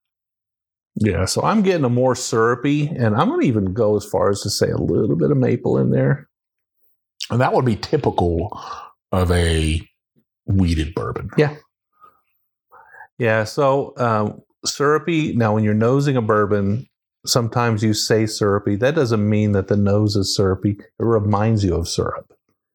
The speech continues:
Speaker 1: It reminds you of, in this case, it reminds me of a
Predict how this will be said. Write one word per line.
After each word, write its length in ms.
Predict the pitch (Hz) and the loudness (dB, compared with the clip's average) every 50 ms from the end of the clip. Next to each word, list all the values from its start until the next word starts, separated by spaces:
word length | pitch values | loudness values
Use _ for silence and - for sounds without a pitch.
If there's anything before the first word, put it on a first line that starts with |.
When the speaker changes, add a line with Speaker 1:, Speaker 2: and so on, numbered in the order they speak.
| _ _ - | _ _ -4
Speaker 1:
It 60 | 104 | -2
reminds 600 | 101 104 104 107 107 101 107 107 110 110 101 104 | 0 2 2 2 2 2 2 2 2 0 0 0
you 200 | 107 101 95 95 | 0 2 2 2
of, 140 | 98 95 - - - - - - _ - | 0 0 -4 -8 -16 -18 -18 -18 _ -4
in 80 | 113 107 | 0 0
this 140 | 110 110 - | 0 0 0
case, 280 | - - 101 101 - | 0 0 0 0 0
it 60 | - 101 | -2 0
reminds 560 | 95 92 98 104 104 104 104 104 101 - - | 0 0 2 2 2 2 2 0 -2 -2 -2
me 60 | 104 | 0
of 160 | 98 95 90 92 | 0 0 2 2
a 180 | 87 92 95 | 0 -2 -2